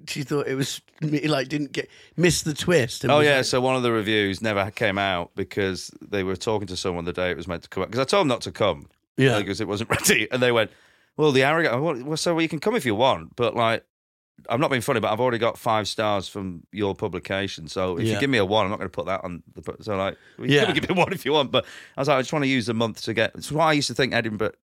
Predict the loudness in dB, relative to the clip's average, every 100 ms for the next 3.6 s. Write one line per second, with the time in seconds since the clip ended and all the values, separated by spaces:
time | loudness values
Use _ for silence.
0 | -4 0 4 4 4 2 2 2 2 0
1 | -2 -8 -8 -10 _ _ -10 -6 -4 0
2 | 0 0 -2 -6 -8 _ _ _ -4 0
3 | 0 0 0 2 0 -4